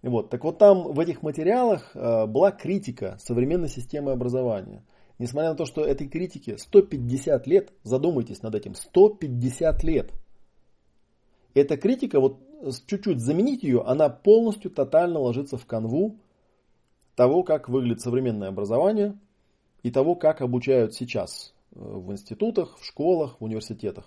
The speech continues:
да, хотя, казалось бы, за сто пятьдесят лет можно было бы, переделать бы всё сто раз, да. А, то же самое вот про Кента Робинсона упомянутого. Он там какой-то рыцарь, там, сэр, читает лекции в крупнейших университетах о том, что старая система устарела, что нужно её менять,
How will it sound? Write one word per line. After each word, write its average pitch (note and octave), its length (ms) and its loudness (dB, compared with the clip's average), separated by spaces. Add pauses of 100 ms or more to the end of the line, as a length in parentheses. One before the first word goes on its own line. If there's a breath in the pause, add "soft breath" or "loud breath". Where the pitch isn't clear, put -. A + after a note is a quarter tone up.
(120)
да, A#2 160 -4
хотя, - 240 -12
казалось A#2 360 0
бы, F#2+ 100 -16
за F#2 100 -12
сто C3+ 160 -4
пятьдесят B2+ 240 -6
лет G#2+ 160 -8
можно A2 240 -6
было F#2 160 -8
бы, E2+ 100 -14
переделать G#2 400 -2
бы A2 80 -8
всё G2 280 -16
сто G#2+ 160 -10
раз, F2+ 200 -8
да. C#3+ 220 -8 (1300 soft breath)
А, A2 180 2
то F#3+ 140 6
же F3+ 60 6
самое E3+ 280 6
вот C#3 100 2
про C#3 100 2
Кента D3+ 300 0
Робинсона G#2 840 0
упомянутого. G#2+ 840 -6
Он D3+ 160 0
там C#3+ 120 -4
какой-то C3+ 420 0
рыцарь, B2+ 420 0
там, G#2+ 260 -6
сэр, C#3 480 0
читает A#2 480 -4
лекции B2+ 360 -2
в - 80 -16
крупнейших A#2+ 540 -6
университетах B2 640 -6
о A#2 60 -12
том, A#2+ 160 -6
что - 140 -16
старая B2 440 0
система G#2+ 460 -6
устарела, C#3 540 -2
что G#2+ 180 -12
нужно A2+ 240 -4
её F#2 160 -8
менять, B2+ 560 0